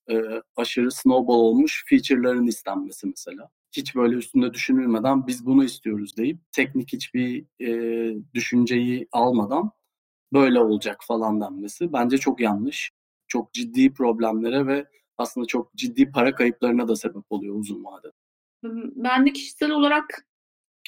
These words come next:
Speaker 2: en çok eskiden, şu anda değil ama, designerlarla çok problem yaşıyordum. Özellikle web standartlarını bilmeyen designerlarla. Çünkü o kadar kötü tasarımlar geliyordu ki, yani görsel olarak,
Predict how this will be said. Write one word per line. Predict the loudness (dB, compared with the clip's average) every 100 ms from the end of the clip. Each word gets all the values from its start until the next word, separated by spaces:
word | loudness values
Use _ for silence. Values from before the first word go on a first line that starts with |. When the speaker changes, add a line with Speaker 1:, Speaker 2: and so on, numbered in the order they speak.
| -2
Speaker 2:
en | 6 6
çok | 8 4 2 0
eskiden, | 0 0 0 0 -2 -10
şu | -6
anda | -4 -6 -6
değil | -4 -4
ama, | -4 -6 -6 _ -20 _ _ _ _ _ _ -4
designerlarla | 2 6 8 8 8 8 6 6 6 6 4 _ _
çok | -2 2
problem | 4 4 2 -2
yaşıyordum. | -6 -6 -6 -6
Özellikle | -6 -2 0 0 0
web | 0 0
standartlarını | -2 -6 -4 -4 -6 -8 -8
bilmeyen | -8 -4 -2 -2
designerlarla. | -4 -4 -4 -4 -6 -4 -4 -6 0
Çünkü | 4 4 4 0 -2 -8 -20 -18 -10
o | -2
kadar | 4 4 4
kötü | 2 0
tasarımlar | 0 2 4 6 6
geliyordu | 4 2 0
ki, | 0
yani | 2 2 0 2
görsel | 2 2 0
olarak, | -2 0 -2